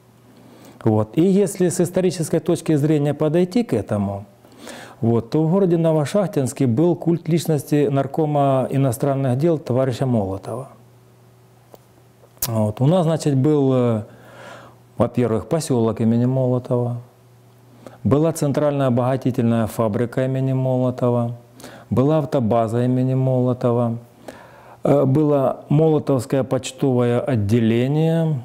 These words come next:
была амбулатория имени товарища Молотова и было две улицы имени Молотова.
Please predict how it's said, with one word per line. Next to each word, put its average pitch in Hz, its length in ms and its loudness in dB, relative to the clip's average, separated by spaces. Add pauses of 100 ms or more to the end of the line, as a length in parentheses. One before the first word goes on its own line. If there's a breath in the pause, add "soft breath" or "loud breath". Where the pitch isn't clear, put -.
(100)
была 123 1300 2 (840)
амбулатория 127 1040 2
имени 170 380 2
товарища 165 600 0
Молотова 165 720 2
и 143 200 0
было 180 340 2
две 160 300 2
улицы 131 580 0
имени 117 380 2
Молотова. 101 760 0